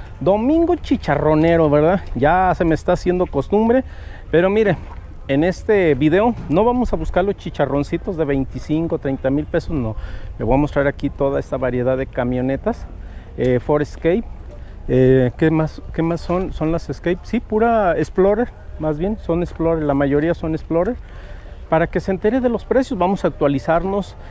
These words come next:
en los precios. Ya tengo rato que no grabo de estas, creo que esas las grabé a principio de año, ya estamos a medio año. Vamos a actualizarnos en los precios para ver si siguen subiendo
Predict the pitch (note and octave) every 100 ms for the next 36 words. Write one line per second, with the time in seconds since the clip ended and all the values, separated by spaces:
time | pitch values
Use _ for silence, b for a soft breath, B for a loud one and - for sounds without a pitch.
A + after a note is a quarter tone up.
0 | B C3+ D3 - F3+ F#3+ F#3+ A#3+ - D#3
1 | - E3+ E3+ E3+ - F3 C#3+ D#3 D#3 D#3+
2 | E3 D3+ E3 - G3 E3+ E3+ E3+ D3+ C#3+
3 | D#3 D3+ F3+ C#3+ C3+ C3+ D3 D#3 D3 D3+
4 | - D3 D#3+ C#3+ C3 D3 F#3 A3+ F3+ D3
5 | D3+ C#3+ - C3 D3 D3 F3 G#3+ C4+ -
6 | B B E3 A3+ - E3+ - D3 C#3 E3+
7 | F#3 F3 D3 C#3 - F#3 - A3+ - C3
8 | C3+ E3 - C#3+ - E3+ G#3 - G#3+ G#3
9 | G3 G#3